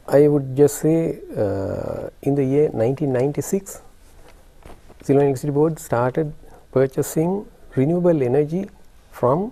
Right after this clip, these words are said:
private sector. So that was a cornerstone in the history. From that point onwards, C E B initiated purchasing renewable energy source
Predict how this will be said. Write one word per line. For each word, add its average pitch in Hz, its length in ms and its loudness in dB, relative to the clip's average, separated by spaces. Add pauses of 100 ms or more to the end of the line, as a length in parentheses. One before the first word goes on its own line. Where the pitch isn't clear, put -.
(120)
private 143 320 4
sector. - 300 -10 (760)
So - 160 -4
that 113 200 4 (380)
was 160 560 -2 (380)
a 107 220 2 (520)
cornerstone 123 680 2 (320)
in 113 100 -2
the 113 80 0
history. 101 380 -4 (500)
From 151 340 0
that 123 240 -2
point 170 260 -4
onwards, 127 540 0 (640)
C - 160 -2 (220)
E - 20 -6
B 190 420 -4 (360)
initiated 175 760 -2
purchasing 185 800 0 (280)
renewable 156 360 2
energy 156 440 0
source - 580 -4